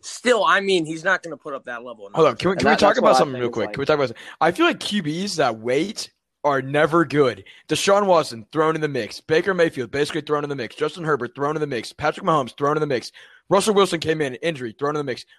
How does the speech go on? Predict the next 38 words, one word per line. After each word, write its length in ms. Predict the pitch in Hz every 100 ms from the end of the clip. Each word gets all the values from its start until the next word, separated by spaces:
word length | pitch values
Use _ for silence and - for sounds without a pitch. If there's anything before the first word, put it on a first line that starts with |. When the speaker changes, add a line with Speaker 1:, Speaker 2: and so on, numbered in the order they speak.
| _
Speaker 2:
All 220 | 156 190
these 220 | 220 240
quarterbacks 480 | - 196 190 151 -
are 80 | 151
good 340 | 131 151 151 165 _ _
when 140 | 143
they 260 | 151 147 - _ _ 131
get 180 | 143 - _
just, 180 | - -
like, 120 | 135 _
thrown 280 | 151 160 156
in 120 | 135
there, 240 | 113 95 _
you 80 | 131
know, 200 | 143 190
and 120 | 151
then 80 | 156
they 100 | 151
can 160 | 135 123
prove, 420 | - 151 147 120
like, 320 | 113 101 - _ _ _ _
that 140 | 139 135
they're 100 | 135
good. 280 | 139 113 110 -
Can 100 | 175
you 80 |
name 320 | 180 190 233 226 _ _ _ - -
a 60 |
recent 400 | 147 156 185 202
quarterback 480 | 185 175 160 139 120
that, 200 | 131 -
like, 220 | 147 131
literally 340 | 127 165 190 175
sat 240 | 156 143
out 260 | 135 123 -
a 60 | 123
whole 260 | 127 160
year 340 | 143 127 101